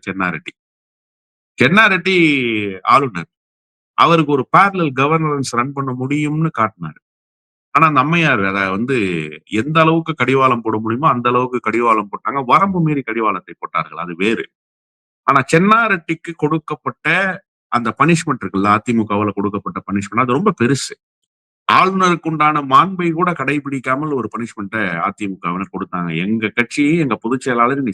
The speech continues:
சீண்டி பார்த்தா இதுதான் உனக்கு தமிழ்நாட்டுல நிலைமைன்னு." சுப்பிரமணிய சாமிக்கு நீதிமன்றத்தினுடைய வாயிலில் நடத்தப்பட்ட அந்த தாக்குதல், அதன் பிறகு ரொம்ப முக்கியமான செய்தி, சந்திரலேகா ஐ ஏ எஸ் முகத்தில் திராவகம் வீசியது இருக்குல்ல,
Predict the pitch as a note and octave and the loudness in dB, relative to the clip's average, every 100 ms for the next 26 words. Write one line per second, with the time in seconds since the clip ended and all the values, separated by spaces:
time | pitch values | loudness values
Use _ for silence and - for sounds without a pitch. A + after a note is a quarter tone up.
0 | - B2+ B2 - G2+ B2+ G#2+ G#2 A#2 G2+ | -6 -4 -4 -6 -6 -4 -2 0 -2 -4
1 | D#2+ D#2+ F#2 G2 E2+ - D2+ D2+ D2+ D2 | -8 -6 -2 2 0 -2 -6 -4 -4 -4
2 | D2 - _ _ _ _ _ _ _ _ | -6 -8 _ _ _ _ _ _ _ _
3 | - - G3 C4 A#3+ G#3+ F3 F#3 F3+ F3+ | -2 2 4 4 4 2 2 2 2 -2
4 | F#3 F#3 F#3+ F3 E3 D#3+ D3+ C#3+ C#3 C3 | -2 0 0 -2 -2 -4 -2 -2 0 2
5 | C#3 C#3 D3 D#3+ _ A2+ C3 - B2 A2 | 2 2 0 -2 _ -4 -4 -4 -6 -4
6 | C3 E3 D#3 _ - A2 G#2+ F#2+ G#2+ G#2+ | -2 -2 -4 _ -4 0 0 2 2 2
7 | F#2+ D#2 - _ _ _ _ _ _ _ | -2 -6 -8 _ _ _ _ _ _ _
8 | - C3 E3 D#3 D#3 D#3 G2 G2+ D3 F#3+ | 2 4 2 4 4 4 2 -2 -2 -4
9 | - C3 E3 C3 B2+ D#3 D3+ D3 C#3 G#2+ | -6 -2 0 -2 -2 0 0 0 0 -4
10 | A#2 A#2 F#2+ G2+ D3 A3 _ _ _ _ | -4 -2 0 0 0 -4 _ _ _ _
11 | _ - G3+ G#3 A3+ A3 G3+ F#3 F3+ E3+ | _ 0 0 2 2 2 2 4 4 6
12 | E3+ E3 D#3 - C#3+ C#3+ E3 F3+ F3+ D3 | 4 4 0 -4 -2 0 2 0 0 4
13 | D3 E3+ D#3 D3 C3+ C3 - A#2 G2 F2+ | 4 4 2 0 -2 -2 -2 -2 -2 -6
14 | F2 F2+ G2+ | -6 -2 -2